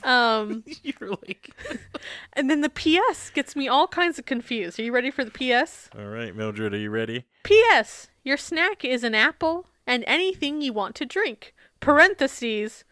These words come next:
Speaker 1: Sprite, milk, water, et cetera." But I put E C T. <laughs>
Speaker 2: Man, he's you,
Speaker 1: Okay.
Speaker 2: you gave it a, a choice.
Speaker 1: Yeah.
Speaker 2: Yeah.
Speaker 1: So I'm a little baffled. I, I'm actually a little bit, um,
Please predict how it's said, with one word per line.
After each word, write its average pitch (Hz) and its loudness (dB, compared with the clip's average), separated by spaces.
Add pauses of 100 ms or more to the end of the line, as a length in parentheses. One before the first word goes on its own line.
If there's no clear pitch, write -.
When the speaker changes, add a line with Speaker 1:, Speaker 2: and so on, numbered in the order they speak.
(160)
Speaker 1:
Sprite, - -2 (200)
milk, 254 -4 (140)
water, 254 2 (220)
et 226 -6
cetera." 165 -4 (840)
But 247 4
I 220 6
put 233 2
E 214 -6
C 190 -12
T. 214 -4 (580)
<laughs> - -8
Speaker 2:
Man, 104 -6 (220)
he's - -10 (360)
you, 233 0
Speaker 1:
Okay. 262 -4
Speaker 2:
you 131 -8 (160)
gave 160 4
it 170 4
a, 165 -2
a 151 -6
choice. 208 2 (120)
Speaker 1:
Yeah. 196 -8 (220)
Speaker 2:
Yeah. 208 -6 (260)
Speaker 1:
So 262 4 (440)
I'm 247 2
a 254 -2
little 269 0
baffled. 208 -2 (340)
I, 240 0
I'm 233 0
actually 240 0
a 240 0
little 226 0
bit, 220 -4 (260)
um, 190 -2